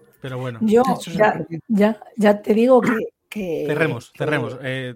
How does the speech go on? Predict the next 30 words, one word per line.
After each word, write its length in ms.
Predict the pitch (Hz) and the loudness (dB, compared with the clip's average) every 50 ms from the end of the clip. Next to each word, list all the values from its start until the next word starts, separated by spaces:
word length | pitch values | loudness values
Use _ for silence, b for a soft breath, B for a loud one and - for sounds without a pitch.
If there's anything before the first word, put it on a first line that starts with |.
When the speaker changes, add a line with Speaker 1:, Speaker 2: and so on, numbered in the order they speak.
| - | -14
Speaker 1:
cierra, 380 | - 139 131 147 151 151 156 151 | -18 -12 -8 -8 -6 -6 -6 -6
cierra 220 | 131 147 151 156 | -8 -6 0 2
con 100 | 151 147 | 2 2
lo 80 | 139 127 | 0 -2
que 80 | 135 123 | -6 -10
sea 200 | - 120 120 110 | -10 -12 -14 -14
esto. 180 | - _ _ _ _ _ - | -16 _ _ _ _ _ -2
Speaker 2:
quiero, 360 | - 240 226 202 220 226 226 | 4 6 6 8 8 6 6
no, 220 | 214 208 220 214 202 | 6 6 4 4 2
quiero, 540 | - 226 220 202 220 233 226 214 214 208 202 | 2 2 2 2 2 2 0 0 -2 -4 -4
quiero 240 | - 226 196 208 220 | -6 -6 -4 -4 -4
remarcar 560 | 220 226 220 202 208 202 185 190 - 202 202 | -4 -4 -4 -4 -4 -4 -6 -8 -6 -4 -4
esto: 360 | 202 202 190 190 - 226 202 208 | -2 -4 -6 -8 -12 -16 -18 -16
que, 360 | - 214 214 165 139 156 - _ _ _ _ _ | -16 -14 -14 -12 -14 -14 -18 _ _ _ _ _
que 380 | - 220 214 214 214 214 - - _ _ | -14 -12 -10 -10 -10 -12 -14 -16 _ _
hasta 360 | - 214 208 - - - 220 202 | -10 -8 -8 -8 -6 -8 -8 -8
gente 600 | - - 247 269 269 247 208 - 196 180 - b b b b b b b b b _ _ | -4 -2 -2 0 0 -2 -2 -2 -4 -4 -6 b b b b b b b b b _ _
que 120 | - 196 | -12 -8
podemos 280 | 185 220 202 220 247 254 | -4 -2 -2 -2 -2 -2
estar 300 | 254 214 - 233 220 220 | -4 -4 -2 -2 0 0
en 120 | 226 214 | 0 0
mayor 360 | 208 208 202 196 208 226 226 | 0 0 2 2 0 0 2
medida 320 | 214 208 208 214 214 214 208 | 0 0 2 0 0 -2 -2
concienciados, 800 | - 233 220 - - - 196 196 - 190 196 214 226 233 214 190 | -6 -10 -16 -12 -8 -6 -6 -4 -2 -2 0 0 0 0 0 0
llega 160 | 202 208 214 | 0 0 2
un 100 | 226 220 | 2 2
momento 380 | 214 208 208 214 214 208 208 | 2 2 2 2 0 0 0
en 80 | 233 226 | 0 2
el 140 | 220 202 - | 0 0 -2
que 260 | - 208 202 170 b | -4 -6 -8 -8 b